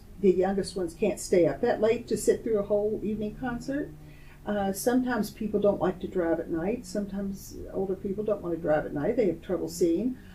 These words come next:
Uh, perhaps someone has to work. Perhaps someone doesn't have enough money to buy a ticket, although our tickets are very reasonable. Uh, and,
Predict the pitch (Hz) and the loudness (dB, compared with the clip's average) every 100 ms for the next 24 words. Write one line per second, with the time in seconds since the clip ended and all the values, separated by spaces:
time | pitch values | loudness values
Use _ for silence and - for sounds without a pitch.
0 | - - - 196 202 - 214 214 - - | -18 -16 -6 -2 -2 -4 0 0 0 0
1 | 262 269 254 247 277 247 294 - - - | 0 2 2 0 -2 2 0 0 -6 -20
2 | - - - - - 277 262 - 269 247 | -20 -20 -20 -14 -2 0 0 4 6 6
3 | 226 208 202 196 190 185 185 208 202 185 | 6 6 4 2 2 0 0 0 0 0
4 | 175 175 170 262 262 - - 175 170 165 | -2 -2 -4 -4 -4 -6 -6 0 2 4
5 | 147 - 247 - 165 - 180 165 165 208 | 2 -2 -4 -2 -4 0 2 2 0 -4
6 | 208 160 143 143 147 - - - - - | -2 -2 -2 -4 -6 -14 -16 -16 -16 -8
7 | 208 202 196 - - - 170 170 - - | -6 -4 -6 -8 -16 -14 -14 -16 -14 -2
8 | 247 240 | -2 0